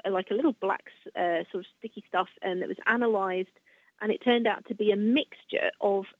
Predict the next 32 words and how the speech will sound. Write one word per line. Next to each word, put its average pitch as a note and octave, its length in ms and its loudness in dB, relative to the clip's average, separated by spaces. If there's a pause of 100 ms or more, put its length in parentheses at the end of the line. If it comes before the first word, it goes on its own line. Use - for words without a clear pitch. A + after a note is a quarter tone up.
(160)
conifer B3+ 640 0 (100)
or F3+ 160 2
pine B3+ 500 -4
resin F3 540 -2 (420)
mixed A#3+ 520 4 (120)
with G#3 300 4 (320)
beeswax. A3 560 -4 (680)
Um, F#3+ 420 0 (140)
so G#3 160 4
that's - 240 0
amazing A3+ 600 2
in F3+ 120 -2
itself. - 500 -4
That's - 220 -4
not, A#3+ 160 -4
you G3+ 100 -4
know, - 100 -6
it's - 160 -8 (220)
not - 140 -10
gonna F#3+ 160 2
happen F#3+ 320 -4
naturally. - 480 -6 (320)
And G#3 80 -12
we G#3+ 100 4
did F4 240 6
know G#3 500 0
from G3 220 -6
other A3+ 340 0
sites D#3+ 280 -6 (100)
that - 140 -4
Neanderthals G3 640 0 (400)
knew A#3 440 4